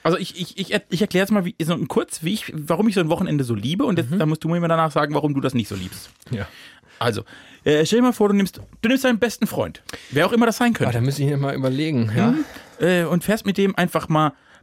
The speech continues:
Speaker 1: sechs Stunden irgendwo hin.
Speaker 2: Das ist schon mal eine schöne Vorstellung.
Speaker 1: So, dann sitzt du sechs Stunden im Auto, mach gute
Speaker 2: Mhm.
Speaker 1: Laune,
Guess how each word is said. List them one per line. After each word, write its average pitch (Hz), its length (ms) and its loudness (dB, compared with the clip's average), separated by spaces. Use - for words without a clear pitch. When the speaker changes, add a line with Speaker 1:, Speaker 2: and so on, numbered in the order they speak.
Speaker 1:
sechs 165 280 0
Stunden 151 180 0
irgendwo 131 200 2
hin. 92 180 -4
Speaker 2:
Das 143 180 0
ist 120 120 -6
schon 104 120 -2
mal 98 80 0
eine 92 120 -2
schöne - 280 -10
Vorstellung. - 420 -14
Speaker 1:
So, 101 220 -2
dann 135 160 0
sitzt 208 140 -6
du 190 40 -4
sechs 202 160 0
Stunden 185 160 -2
im 185 40 -2
Auto, 226 220 2
mach 208 180 2
gute 196 160 0
Speaker 2:
Mhm. 202 60 4
Speaker 1:
Laune, 196 420 2